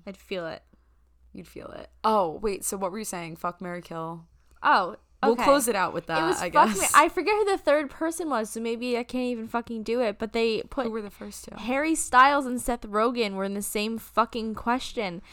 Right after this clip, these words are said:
Speaker 1: And I literally was like, "How could anyone do anything but marry Seth Rogen?"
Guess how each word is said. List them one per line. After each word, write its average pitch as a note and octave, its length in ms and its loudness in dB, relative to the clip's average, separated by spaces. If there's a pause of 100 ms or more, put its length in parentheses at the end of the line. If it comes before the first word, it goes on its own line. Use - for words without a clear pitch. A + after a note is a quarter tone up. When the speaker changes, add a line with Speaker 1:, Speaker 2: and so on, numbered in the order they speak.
(200)
Speaker 1:
And B3 140 0
I C#4+ 100 4
literally C4+ 400 4
was E4 140 -2
like, C4 160 2
"How B3+ 180 6
could C4 240 -4
anyone B3 400 -2
do A#3 160 -6
anything A#3 540 -2
but G3 280 2
marry F#3+ 440 -2
Seth F#3 320 -8
Rogen?" G3+ 540 -10